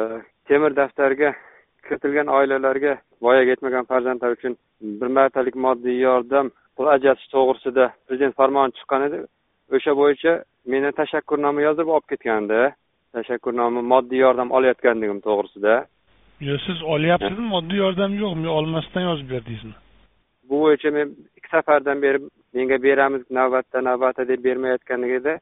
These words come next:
Speaker 1: keyin Prezident virtual qabulxonasiga murojaat qilgandan keyin, e, "Mana sizga beryapmiz", deb tashakkurnoma yozdirib olishdi bular. "Mana beryapmiz", deb.
Speaker 2: Pulni bermasdan yozdirib oldi?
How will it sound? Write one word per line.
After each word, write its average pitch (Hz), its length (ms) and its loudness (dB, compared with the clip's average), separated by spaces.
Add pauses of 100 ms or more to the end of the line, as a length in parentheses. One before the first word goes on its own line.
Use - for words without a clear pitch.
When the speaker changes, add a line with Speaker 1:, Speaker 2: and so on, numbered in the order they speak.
(420)
Speaker 1:
keyin 135 240 0
Prezident 135 320 -2
virtual 135 280 0
qabulxonasiga 131 540 -2
murojaat 135 420 0
qilgandan 131 500 -2
keyin, 151 280 -6 (640)
e, 104 120 -10
"Mana 127 260 0 (100)
sizga 127 380 -6
beryapmiz", 139 600 2
deb 160 120 -4 (440)
tashakkurnoma 143 540 -2
yozdirib 135 360 0
olishdi 101 260 -4
bular. 92 220 -4 (120)
"Mana 101 200 -6
beryapmiz", 98 500 0
deb. 107 180 -2 (540)
Speaker 2:
Pulni 185 280 -6
bermasdan 196 440 -2
yozdirib 156 440 -4
oldi? 127 200 -6